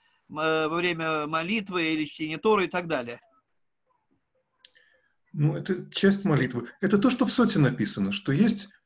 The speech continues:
Speaker 2: два ключевых момента. Один — это к душе де сидра, а второй — это «Ешмей», э, когда, э, кадиш де рабанан после драши.
Speaker 1: Окей.
Speaker 2: Душа де сидра — это вот та часть, которая,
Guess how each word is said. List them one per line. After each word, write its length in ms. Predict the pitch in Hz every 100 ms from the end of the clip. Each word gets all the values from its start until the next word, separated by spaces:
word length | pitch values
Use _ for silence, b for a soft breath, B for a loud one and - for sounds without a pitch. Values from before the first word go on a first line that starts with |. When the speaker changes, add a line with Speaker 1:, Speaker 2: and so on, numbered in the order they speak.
| _
Speaker 2:
два 460 | - 117 143 202 202
ключевых 600 | 202 143 - 139 156 -
момента. 540 | 151 127 117 98 - 104
Один — 260 | 117 135 160
это 160 | 113 113
к 80 |
душе 220 | 123 147 170
де 100 | 202
сидра, 480 | 202 277 190 143 B B B -
а 80 |
второй — 540 | 127 - 160 202 233 180
это 300 | 156 156 165 160
«Ешмей», 640 | 151 147 160 151 165 175 147
э, 260 | 131 123 120
когда, 600 | 123 110 139 139 135 120 B B _ -
э, 1160 | 123 120 117 117 117 117 113 113 110 110 107 104 104 - _ _ - 113 143
кадиш 260 | 165 143
де 100 | 143
рабанан 560 | 123 117 117 98 82 - _ _
после 220 | - 120
драши. 500 | 110 107 - 87 - _ _ _ _ b -
Speaker 1:
Окей. 360 | - 127 165
Speaker 2:
Душа 180 | 233 226
де 100 | 202
сидра — 240 | - 277 208
это 100 | 175
вот 120 | 180
та 120 | 214
часть, 200 | 214 202
которая, 380 | 202 196 185